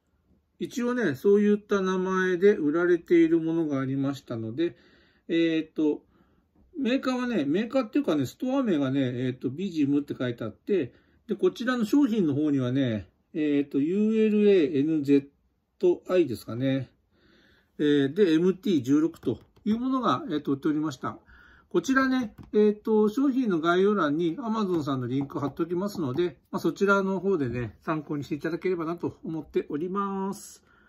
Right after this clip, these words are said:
はい。じゃあ、こちら開封していきましょう。なんでね、こと、これ、これ私買ったかっていうとね、あの、普通のね、自撮り棒と違ってね、あの、こんな感じでね、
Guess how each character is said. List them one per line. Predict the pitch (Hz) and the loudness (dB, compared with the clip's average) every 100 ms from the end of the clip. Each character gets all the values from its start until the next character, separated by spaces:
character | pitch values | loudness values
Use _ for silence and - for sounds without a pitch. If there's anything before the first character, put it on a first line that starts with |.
| _ - | _ -4
は | 220 | -2
い。 | 220 - - - - - _ | -2 -12 -20 -20 -20 -20 _
じ | 220 | -4
ゃ | |
あ、 | 240 | 0
こ | 175 | 0
ち | - 202 | 0 0
ら | 208 | 0
開 | 180 185 | 0 0
封 | 180 202 | 0 -2
し | 185 | -2
て | - | 0
い | 180 | 0
き | - 185 | 0 -2
ま | 180 | -2
し | - - 202 | -4 -2 2
ょ | 175 | 2
う。 | 110 - - - _ - - - - _ - - - - - - - | 2 -6 -20 -20 _ -18 -16 -16 -18 _ -20 -20 -20 -20 -20 -20 -6
な | 254 | -2
ん | 339 | 2
で | 277 | 2
ね、 | 143 143 123 | 2 2 0
こ | - 135 | -4 -4
と、 | 143 | -4
こ | 147 - | -8 -2
れ、 | 156 139 | 0 0
こ | 151 | 2
れ | 151 | 2
私 | 139 160 - | 2 -2 -2
買 | 143 | -6
っ | |
た | - | -4
か | 165 | -4
っ | 139 | -4
て | - | -4
い | 120 | -6
う | |
と | - | -6
ね、 | 117 131 107 - - - - | -6 -4 -6 -10 -20 -20 -10
あ | 208 147 | -4 -2
の、 | 139 | -4
普 | - | -6
通 | - 269 269 | -2 0 0
の | 269 | 0
ね、 | 269 233 - | 0 -2 -4
自 | 185 | -4
撮 | 247 | -2
り | 254 | -2
棒 | 262 247 | 0 0
と | 175 143 | 0 -4
違 | - 131 | -4 -4
っ | 131 | -4
て | - 135 | -4 -4
ね、 | 135 107 - - | -4 -6 -10 -12
あ | |
の、 | 135 131 | -12 -10
こ | 240 | -10
ん | 247 | -10
な | 240 | -8
感 | 240 226 | -6 -6
じ | 214 | -4
で | 220 | -2
ね、 | 208 135 | 0 -2